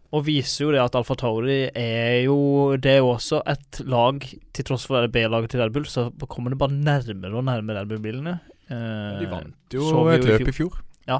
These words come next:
Speaker 1: det var jo
Speaker 2: Eh,
Speaker 1: tilfeldigheter, men, eh,
Speaker 2: Tilfeldigheter er alltid med,
Speaker 1: men de er,
Speaker 2: tenker
Speaker 1: de
Speaker 2: jeg.
Speaker 1: er, de er ikke, altså, de er midfield, eh, sterke midfield, eh, var i hvert fall det i fjor.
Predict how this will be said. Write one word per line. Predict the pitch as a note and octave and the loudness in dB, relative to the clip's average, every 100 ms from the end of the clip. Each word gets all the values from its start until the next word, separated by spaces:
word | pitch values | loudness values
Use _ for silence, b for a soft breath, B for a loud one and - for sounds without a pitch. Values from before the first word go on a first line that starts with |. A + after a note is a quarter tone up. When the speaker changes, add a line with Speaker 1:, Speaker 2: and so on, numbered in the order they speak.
| D3 | -2
Speaker 1:
det | A2 | -2
var | A#2+ B2+ | 2 2
jo | |
Speaker 2:
Eh, | - | 2
Speaker 1:
tilfeldigheter, | - B2+ A#2+ - D3+ - | -2 -2 -2 -4 -10 -6
men, | C3+ B2+ B2+ | -6 -4 -4
eh, | B2 | -4
Speaker 2:
Tilfeldigheter | A#2+ A#2+ A2 G#2 F#2+ A#2+ | 0 2 2 0 0 0
er | A2 G2+ | 2 2
alltid | F2 F2+ - | -2 -4 -6
med, | F#2+ G2 - | -4 -4 -2
Speaker 1:
men | D3 | 0
de | D3 D#3 | 4 2
er, | |
Speaker 2:
tenker | - - - | 2 -6 2
Speaker 1:
de | E3 | 4
Speaker 2:
jeg. | |
Speaker 1:
er, | D3+ D3+ | 4 2
de | D#3+ D#3 | 2 2
er | |
ikke, | C3+ F#3+ G3 - | 2 2 2 0
altså, | D3 D#3 | -2 2
de | D#3 | 4
er | D#3+ | 4
midfield, | E3 A#2 - C#3+ C3+ C3+ | 4 0 2 2 2 0
eh, | C#3 C3+ | 0 2
sterke | D3+ - - C3 | 0 0 -2 -4
midfield, | A#2+ - C3+ B2 B2 | -2 -2 -2 -2 -2
eh, | B2+ B2 B2 A#2+ A#2+ A#2+ A#2+ A#2+ - - | 2 2 2 0 -2 -4 -4 -8 -14 -4
var | C#3 C#3+ | 4 4
i | |
hvert | D3+ | 6
fall | D3+ | 4
det | D3+ | 2
i | G#3 | 0
fjor. | A#3 | -2